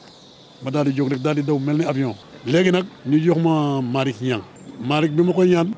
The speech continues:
yónnee na nit, nit ne ko, "Est-ce que laajal Robert, ndax moo ma, moo ma ñaan?" Nit ki ñëw laa, mu ne ma, Malick, mu ne dafa ne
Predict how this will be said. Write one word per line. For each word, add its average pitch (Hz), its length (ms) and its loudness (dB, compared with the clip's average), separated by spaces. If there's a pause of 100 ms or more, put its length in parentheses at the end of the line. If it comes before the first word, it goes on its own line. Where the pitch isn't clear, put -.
yónnee 185 420 4
na 175 160 4
nit, 165 240 2
nit 156 160 2
ne 156 120 2
ko, 151 300 0 (180)
"Est-ce - 140 -6
que 175 80 0
laajal 160 420 4 (100)
Robert, 151 280 2
ndax 151 220 0
moo 160 120 2
ma, 156 240 2
moo 147 200 0
ma 156 140 2
ñaan?" 139 240 0 (220)
Nit 147 140 0
ki 160 120 -2
ñëw 160 200 4
laa, 151 140 4
mu 143 160 0
ne 156 60 2
ma, 151 120 2
Malick, 147 320 0
mu 151 140 0
ne 151 60 2
dafa 143 200 0
ne 139 140 0